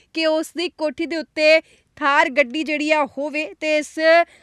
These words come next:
ਬਾਬਤ ਜਦੋਂ ਉਸਨੇ ਥਾਰ ਗੱਡੀ ਜਿਹੜੀ ਕੋਠੀ ਤੇ ਚੜ੍ਹਾ ਲਈ ਤਾਂ ਉਸ ਦੀ ਖੁਸ਼ੀ ਦਾ ਵੀ ਕੋਈ ਟਿਕਾਣਾ ਨਹੀਂ ਰਿਹਾ। ਉਹਨਾਂ ਕਿਹਾ ਕਿ ਉਹਨਾਂ ਨੂੰ ਸ਼ੌਂਕ ਸੀ ਕਿ ਉਹ ਆਪਣੀ ਕੋਠੀ ਜੀ ਜਿਹੜੀ ਆ ਉਸ ਦੇ ਉੱਤੇ ਆਪਣਾ ਸ਼ੌਂਕ ਪੂਰਾ ਕਰਨ ਤੇ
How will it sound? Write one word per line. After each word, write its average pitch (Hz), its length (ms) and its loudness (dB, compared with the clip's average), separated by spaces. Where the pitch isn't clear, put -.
ਬਾਬਤ 285 600 4
ਜਦੋਂ 285 360 0
ਉਸਨੇ 269 360 -4
ਥਾਰ 240 400 -4
ਗੱਡੀ 233 280 -4
ਜਿਹੜੀ 311 240 -6
ਕੋਠੀ 269 280 -6
ਤੇ 294 140 -8
ਚੜ੍ਹਾ 285 380 -2
ਲਈ 285 280 -6
ਤਾਂ 302 280 4
ਉਸ 302 180 -4
ਦੀ 359 120 -4
ਖੁਸ਼ੀ 330 380 -4
ਦਾ 330 160 4
ਵੀ 311 160 -4
ਕੋਈ 302 400 -4
ਟਿਕਾਣਾ 254 460 -2
ਨਹੀਂ 190 200 -10
ਰਿਹਾ। 156 140 -12
ਉਹਨਾਂ 240 160 -6
ਕਿਹਾ 294 220 2
ਕਿ 339 120 -4
ਉਹਨਾਂ 349 140 -2
ਨੂੰ 370 140 -4
ਸ਼ੌਂਕ 320 420 -2
ਸੀ 339 140 -6
ਕਿ 349 120 -6
ਉਹ 349 80 0
ਆਪਣੀ 330 340 -2
ਕੋਠੀ 339 600 -2
ਜੀ 302 400 -6
ਜਿਹੜੀ 294 340 0
ਆ 285 140 4
ਉਸ 285 160 -2
ਦੇ 294 120 -6
ਉੱਤੇ 349 240 -2
ਆਪਣਾ 330 460 2
ਸ਼ੌਂਕ 330 440 0
ਪੂਰਾ 320 320 0
ਕਰਨ 302 320 -2
ਤੇ 320 360 2